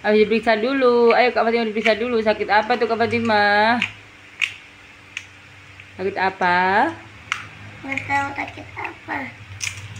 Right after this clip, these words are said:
Speaker 1: Wah, Kak Fatimah nggak tahu, teman-teman, sakit apa tuh bonekanya. Hmm. Kira-kira sakit apa ya bonekanya, Kak Fatimah?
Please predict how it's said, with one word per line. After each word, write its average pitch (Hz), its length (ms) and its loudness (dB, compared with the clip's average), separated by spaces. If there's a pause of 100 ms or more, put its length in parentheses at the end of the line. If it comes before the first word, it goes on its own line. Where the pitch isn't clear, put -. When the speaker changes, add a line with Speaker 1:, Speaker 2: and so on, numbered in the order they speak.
(960)
Speaker 1:
Wah, 240 120 -8
Kak 190 180 -4
Fatimah 202 360 -2
nggak 180 200 0
tahu, 202 160 2
teman-teman, 233 440 -4
sakit 214 280 -4
apa 233 460 4
tuh 277 160 -4
bonekanya. 269 960 2 (1040)
Hmm. 185 1000 -2 (1700)
Kira-kira 190 520 0
sakit 214 320 -2 (140)
apa 185 720 2
ya 240 180 4
bonekanya, 190 1080 2
Kak 240 160 -4
Fatimah? 170 1600 -2